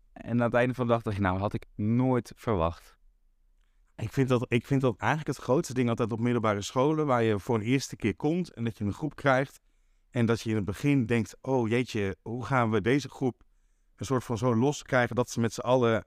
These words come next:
Speaker 2: lekker gaan improviseren." En als je aan het eind van de dag eigenlijk alles met ze zou kunnen doen op het
Speaker 1: Ja.
Speaker 2: gebied van theater. Dat vind ik het leukste.
Speaker 1: En wat is les één in jouw, eh, vak?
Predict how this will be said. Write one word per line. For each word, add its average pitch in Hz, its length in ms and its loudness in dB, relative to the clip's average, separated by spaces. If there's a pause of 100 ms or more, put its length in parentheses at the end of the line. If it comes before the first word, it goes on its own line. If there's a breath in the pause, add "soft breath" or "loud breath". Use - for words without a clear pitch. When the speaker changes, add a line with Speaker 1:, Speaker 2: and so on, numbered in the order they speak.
(120)
Speaker 2:
lekker 123 300 -4
gaan 107 120 -6
improviseren." 127 920 -2 (840)
En 117 100 0
als 123 120 2
je 131 100 2
aan 123 100 6
het 120 80 -4
eind 127 240 2
van 131 120 -4
de 113 100 0
dag 135 320 0 (180)
eigenlijk 202 760 0 (480)
alles 165 280 -2
met 147 100 -4
ze 147 120 -8
zou 143 120 2
kunnen 135 240 0
doen 110 260 0 (480)
op 107 120 -6
het 123 100 -4
Speaker 1:
Ja. 117 40 0
Speaker 2:
gebied 90 140 0
van 104 140 -4
theater. 90 580 -2 (380)
Dat 160 200 0
vind 165 180 -2
ik 131 60 -4
het 110 100 4
leukste. 90 380 0 (800)
Speaker 1:
En 127 120 -4
wat 143 140 2
is 143 100 -6
les 127 220 0
één 107 320 0 (720)
in 123 140 0
jouw, 117 360 4
eh, 113 100 -2 (280)
vak? - 420 -2